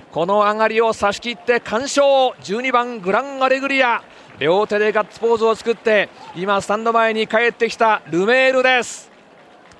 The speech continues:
四着、三着、四着、写真判定となっています。最-、最後のレースを圧勝で飾ったグランアレグリア。今スタンド前、凱旋をしてきています。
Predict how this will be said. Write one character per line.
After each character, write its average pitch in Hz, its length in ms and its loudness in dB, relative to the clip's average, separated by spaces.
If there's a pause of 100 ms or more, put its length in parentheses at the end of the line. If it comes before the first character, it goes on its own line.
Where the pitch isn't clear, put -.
(400)
四 170 460 -4
着、 175 340 -2
三 214 320 -4
着、 190 320 -2
四 233 240 -2
着、 226 260 -2
写 208 160 0
真 226 260 -6
判 220 180 -4
定 233 160 0
と 226 100 -2
な 226 100 2
っ 226 40 -4
て 226 200 -2
い 226 60 -2
ま 226 160 2
す。 - 160 -16 (500)
最-、 180 300 -6 (400)
最 214 280 -2
後 214 120 -2
の 190 180 2
レ 208 180 0
ー - 20 -4
ス - 160 -6
を 180 280 2
圧 143 320 -4
勝 247 160 2
で 240 140 0
飾 226 220 -2
っ 220 100 -6
た 233 140 -2
グ 220 80 0
ラ 226 80 2
ン 233 160 -6
ア 233 60 2
レ 233 100 2
グ 233 80 -2
リ 226 160 -2
ア。 220 160 0 (720)
今 147 320 -4
ス - 60 -14
タ 156 100 -2
ン 175 80 -10
ド 170 80 -2
前、 165 240 0
凱 160 120 0
旋 180 300 -4
を 170 60 -2
し - 20 -8
て 180 140 -4
き - 40 -16
て 185 140 0
い 185 80 0
ま 185 180 2
す。 - 280 -16